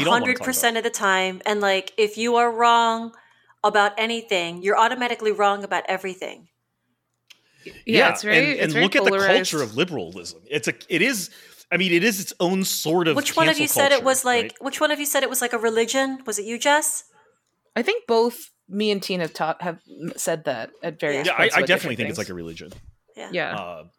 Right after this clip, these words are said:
Speaker 1: and you can get excommunicated, and it's, you're very worried about getting kicked off the island. And it is a cancel culture in the sense of if you say the wrong thing,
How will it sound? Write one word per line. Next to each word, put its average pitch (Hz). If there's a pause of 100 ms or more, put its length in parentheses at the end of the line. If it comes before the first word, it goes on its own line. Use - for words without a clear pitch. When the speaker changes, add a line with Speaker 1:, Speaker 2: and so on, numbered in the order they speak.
Speaker 1:
and 160
you 170
can 208
get 170
excommunicated, 143
and 117
it's, 113
you're 127
very 170
worried 131
about 107
getting 107
kicked 120
off 104
the 104
island. 104
And 95 (520)
it 165
is 226
a 262
cancel 226
culture 95
in 123
the 117
sense 135
of 107 (520)
if 139
you 214
say 196
the 156
wrong 131
thing, 98